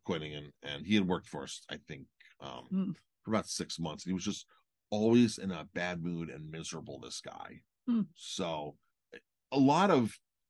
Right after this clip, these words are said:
Speaker 1: a lot of these young chefs that you're gonna have as in res-, restaurant owners, a lot of them think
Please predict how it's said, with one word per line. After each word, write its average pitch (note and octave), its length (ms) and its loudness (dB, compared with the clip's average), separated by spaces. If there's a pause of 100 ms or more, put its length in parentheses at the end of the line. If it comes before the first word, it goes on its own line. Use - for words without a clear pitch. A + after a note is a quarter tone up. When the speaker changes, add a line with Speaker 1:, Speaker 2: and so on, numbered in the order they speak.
(240)
Speaker 1:
a A2 40 0
lot C3+ 200 6
of F3 100 0
these G#2+ 260 4
young F#2+ 400 4
chefs - 640 -4 (120)
that F#2 200 -8
you're G2 220 0
gonna G2 180 0
have F#2 240 -2
as D#2+ 180 -4
in F2 120 -4
res-, E2 260 -6
restaurant F#2 320 -4
owners, G#2+ 420 0 (500)
a G2+ 40 0
lot C3+ 180 6
of D3 100 6
them G2+ 100 4 (300)
think A2+ 240 4